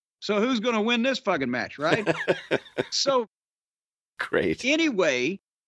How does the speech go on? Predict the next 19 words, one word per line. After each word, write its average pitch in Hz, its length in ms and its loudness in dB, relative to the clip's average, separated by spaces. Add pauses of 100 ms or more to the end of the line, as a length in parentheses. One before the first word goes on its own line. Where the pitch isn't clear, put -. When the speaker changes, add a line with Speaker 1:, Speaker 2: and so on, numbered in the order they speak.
(380)
Speaker 1:
Eddie 294 260 2
finally 277 380 0
made 226 240 2
a - 20 -8
decision. 196 540 0
We're 214 160 2
not 220 260 0
gonna 220 180 2
run 196 340 2
Tupelo 180 460 0
anymore 160 360 2
on 143 100 2
Friday 143 400 0
nights. 120 460 -2 (680)
But 185 220 2
who 285 480 2
did 208 260 -2
this 247 380 2
upset? 214 680 0